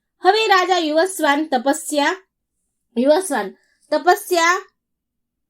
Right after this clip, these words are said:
તરસ્યા બહુ હતા અને તે શીતળ જળને પીને તેમને શાંતિ મળી.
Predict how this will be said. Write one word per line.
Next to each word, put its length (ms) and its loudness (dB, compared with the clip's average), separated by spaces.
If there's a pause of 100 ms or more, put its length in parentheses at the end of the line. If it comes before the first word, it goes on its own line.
(520)
તરસ્યા 520 2
બહુ 240 0
હતા 400 -4 (320)
અને 200 -2
તે 280 0
શીતળ 460 0
જળને 560 -4 (440)
પીને 580 0
તેમને 220 -2
શાંતિ 480 -6
મળી. 320 -4